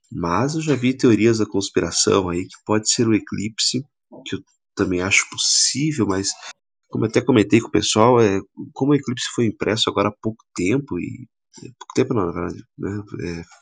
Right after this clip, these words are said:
ano passado, aí, meados do ano passado, eu acho difícil que seja, sabe? Porque, com certeza, se, se for um jogo já lançado, tem que ser um jogo que dependa de uma, uma,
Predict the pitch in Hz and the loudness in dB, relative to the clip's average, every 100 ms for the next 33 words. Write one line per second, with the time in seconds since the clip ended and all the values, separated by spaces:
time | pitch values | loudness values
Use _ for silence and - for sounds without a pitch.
0 | - 85 87 - - - - - 90 90 | -14 -8 -8 -8 -8 -2 0 2 2 0
1 | 87 92 90 92 95 - 87 - 98 117 | -2 -4 -4 -2 -4 -4 -4 -2 -4 -6
2 | - - _ _ _ _ _ _ - 107 | -18 -20 _ _ _ _ _ _ -4 0
3 | 117 127 - 151 - - - - 131 98 | 0 0 0 0 0 0 4 6 6 6
4 | 85 - 90 90 101 - _ _ _ - | 2 0 0 -4 -8 -16 _ _ _ -20
5 | 113 - 95 98 95 - _ - - - | -14 -4 -2 0 -2 -8 _ -20 -20 -20
6 | _ 107 110 143 123 110 131 113 - - | _ -2 0 0 2 0 0 -2 -6 -8
7 | _ - - - - 98 98 92 87 92 | _ -6 -6 -4 0 2 4 2 0 -2
8 | 95 90 110 - - 92 90 85 - 90 | -2 -8 -10 -12 -2 2 2 2 2 4
9 | 127 127 139 139 - 143 135 120 117 - | 2 0 -2 -4 -4 -2 0 0 -4 -4
10 | 123 127 131 127 127 131 131 127 123 123 | -4 -2 2 2 2 -2 -2 -2 0 0